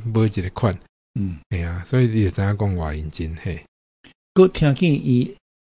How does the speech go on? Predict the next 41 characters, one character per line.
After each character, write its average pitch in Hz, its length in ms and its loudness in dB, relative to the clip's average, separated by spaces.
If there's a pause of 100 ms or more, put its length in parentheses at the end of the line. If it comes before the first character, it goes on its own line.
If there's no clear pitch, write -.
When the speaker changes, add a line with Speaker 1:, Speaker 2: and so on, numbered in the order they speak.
Speaker 2:
演 139 220 2
讲 127 280 2
讲， 117 300 2 (640)
恁 143 380 6 (200)
拍 165 240 2
算 101 360 -2 (440)
我 156 240 2
怎 139 340 0
样 117 220 2
甘 110 260 0
愿 92 240 -2
去 131 220 -2 (720)
甲 135 140 2
遐 147 440 0
个 117 140 2
青 107 320 0
番 117 240 0
讲 120 280 0
话 101 80 -2 (320)
冒 98 240 -2
险？ 110 240 0 (600)
就 131 100 -4
是 127 140 -2
因 131 320 4
为 113 160 4
伫 117 180 0
天 127 280 0
顶 156 340 0
有 113 60 -4
一 104 240 -2
位 95 100 0
上 85 320 -4
帝， 87 240 -4 (640)
又 127 240 6
应 160 220 2
阮 160 160 4
无 117 300 4
白 104 200 0
菜 98 220 -2
的 98 140 -6
话， 101 100 -8